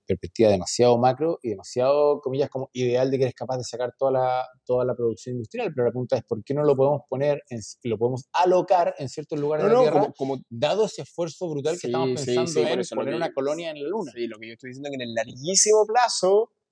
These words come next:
Speaker 2: yo creo que la, la humanidad va, va a estar, van a haber colonias en Marte, en la Luna, en, probablemente en Europa. En Europa la, la, la Luna es Júpiter. Eh,
Speaker 1: <laughs> Te fuiste muy lejos.
Speaker 2: Saturno. Eh, por eso,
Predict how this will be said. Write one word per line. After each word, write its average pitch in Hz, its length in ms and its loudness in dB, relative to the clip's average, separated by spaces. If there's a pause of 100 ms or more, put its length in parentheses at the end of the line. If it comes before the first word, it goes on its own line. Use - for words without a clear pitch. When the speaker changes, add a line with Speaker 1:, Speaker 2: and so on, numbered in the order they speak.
(360)
Speaker 2:
yo 147 140 4
creo 160 140 6
que 160 100 4
la, 156 200 4
la 147 120 0
humanidad 151 320 2
va, 160 120 -2 (260)
va - 20 -10
a - 20 -10
estar, 147 280 0
van 139 240 0
a 135 80 -2
haber 135 140 -2
colonias 143 720 -2
en 127 360 0
Marte, 135 640 -2 (320)
en 143 140 4
la 147 80 8
Luna, 139 640 0
en, 143 240 -4
probablemente 135 680 -4
en 135 80 -4
Europa. 135 580 -2
En 123 100 -6
Europa 127 340 -2
la, 127 200 -8
la, 120 200 -10
la 120 120 -10
Luna 127 220 -10 (340)
es - 80 -20
Júpiter. 135 400 4 (640)
Eh, 123 580 8
Speaker 1:
<laughs> - 460 -8
Te 117 80 -8
fuiste - 300 -2
muy 143 220 0
lejos. - 500 -16 (180)
Speaker 2:
Saturno. 127 540 2 (560)
Eh, 143 240 6
por 196 100 6
eso, 202 300 2